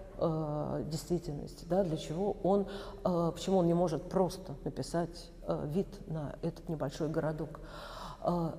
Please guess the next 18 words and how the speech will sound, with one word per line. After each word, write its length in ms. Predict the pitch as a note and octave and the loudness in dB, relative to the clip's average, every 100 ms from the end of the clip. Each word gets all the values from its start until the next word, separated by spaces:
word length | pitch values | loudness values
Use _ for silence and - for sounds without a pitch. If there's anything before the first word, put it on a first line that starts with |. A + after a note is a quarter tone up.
| - | 2
я 240 | F3 C#4 | 6 6
предлагаю 1000 | - - F#3+ G#3 G3+ G3+ B3 C#4 B3+ A3 | 6 -2 0 2 4 6 8 8 8 4
вам 440 | E3 A3 B3 A3 - - - | 4 4 4 4 0 -6 -2
выделить 480 | G3 B3+ G#3+ G#3 E3 | 4 6 6 4 6
глазом 420 | G#3 A3+ G#3+ F#3 | 6 6 4 2
какой-нибудь 560 | E3+ F3 A3 G3 F3+ | 0 2 4 4 0
фрагмент. 560 | - F#3 E3+ F3 D3+ - - | 0 0 2 0 0 -4 -8
Явно 340 | F#3+ A#3 C4+ G3+ | 4 6 8 6
здесь 220 | E3 G3+ | 4 0
прочитывается 720 | - D#3+ - A3+ F3+ D#3+ D#3 | 2 0 0 -2 -2 -4 -6
какой-то 480 | - D3 F#3+ G3 E3+ - - - | -6 0 0 0 -2 -4 -10 -4
дом. 400 | D#3 F3 D3+ D3 - | 4 6 4 0 0
Он, 220 | F3 E3 - - - | 2 0 -2 -10 0
э, 320 | - D#3 D3+ - | 2 2 0 0
изображён, 680 | D#3+ E3 E3+ E3 F#3+ D#3+ C#3+ | 0 2 2 2 2 0 2
э, 240 | F3 D#3 - | 2 2 2
обобщённо. 800 | E3+ F3 E3+ - C4+ A#3 A#3+ A#3 - - - - | 2 2 2 4 6 6 2 0 -6 -10 -10 -2
Э, 480 | F3 E3+ E3+ D#3+ D3 | 0 2 2 2 -2